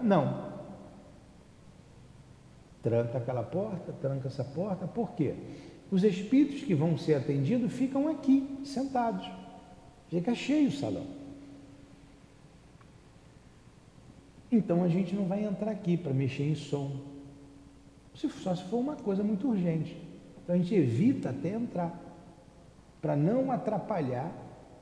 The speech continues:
os espíritos que estão aqui, doentes, precisando de socorro,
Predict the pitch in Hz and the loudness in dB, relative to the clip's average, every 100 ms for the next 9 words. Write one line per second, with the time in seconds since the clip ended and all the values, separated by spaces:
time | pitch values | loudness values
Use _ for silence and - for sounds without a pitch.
0 | - - - - - 240 175 185 190 - | -20 -20 -20 -12 4 6 6 4 2 -4
1 | 131 - 135 - 135 123 107 143 165 - | -6 -4 -6 -4 -2 -2 0 0 0 0
2 | - - 139 156 135 151 - - - - | -10 0 6 8 8 2 -2 -6 -8 -12
3 | - - - - - - - - - - | -16 -18 -20 -20 -20 -20 -20 -20 -20 -20
4 | - - - - - 147 - 127 104 127 | -20 -20 -20 -20 -2 0 0 0 0 0
5 | 123 - 113 - 127 156 139 | 0 -2 -6 -4 -2 0 -2